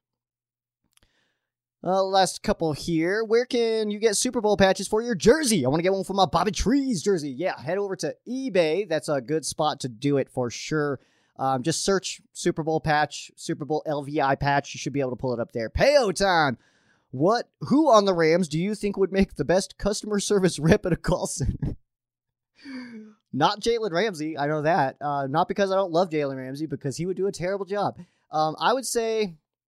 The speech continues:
I am probably Matthew Stafford. He would do one heck of a job on that. I wanna know your answer on this one for sure, but I would say probably Matthew Stafford,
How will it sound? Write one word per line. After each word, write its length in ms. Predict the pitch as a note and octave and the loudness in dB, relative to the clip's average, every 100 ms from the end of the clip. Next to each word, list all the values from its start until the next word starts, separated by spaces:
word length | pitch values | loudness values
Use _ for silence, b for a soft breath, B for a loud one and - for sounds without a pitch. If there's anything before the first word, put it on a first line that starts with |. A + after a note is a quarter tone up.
| _ _ _ _ _ _ - | _ _ _ _ _ _ -6
I 120 | C#3+ | -4
am 60 | F3 | -2
probably 340 | F3 G3+ G#3 | 2 2 2
Matthew 300 | F3 F3 D3+ | 2 0 -2
Stafford. 540 | C3 C#3+ C#3 B2 A2+ - | -2 0 0 -2 -8 -8
He 160 | - F#3 | -4 -2
would 120 | D3+ | 0
do 100 | C#3 | -2
one 220 | C3 C3+ | -2 -6
heck 180 | B2 B2+ | -4 -6
of 80 | A#2+ | -6
a 60 | |
job 340 | A2+ B2 A#2 G#2 - | -4 -2 -4 -8 -10
on 240 | B2+ A#2+ | -8 -8
that. 280 | A#2 A2+ - _ _ _ _ - | -10 -12 -16 _ _ _ _ -4
I 80 | F3+ | 0
wanna 140 | B3 | 2
know 120 | G3 | 2
your 300 | E3 E3+ G3 | 4 2 2
answer 280 | D#3 C#3 C#3 | 0 -2 -4
on 100 | C3+ | -6
this 160 | C3 - | -6 -8
one 140 | C3 | -10
for 140 | C3 C3 | -10 -12
sure, 360 | - D3 B2 | -6 -6 -6
but 300 | - C3+ B2+ - _ _ _ _ _ _ _ _ _ _ _ _ | -4 -4 -4 -8 _ _ _ _ _ _ _ _ _ _ _ _
I 140 | - D3+ | -2 0
would 140 | F#3+ | 0
say 280 | - F3+ E3+ | -2 -2 -2
probably 540 | - E3 F#3+ F#3+ F3 | -2 0 0 0 -4
Matthew 320 | D#3 D3 C#3+ C3+ | -2 -2 -2 -6
Stafford, 560 | - B2 A2+ A#2 A2 | -4 -4 -4 -10 -12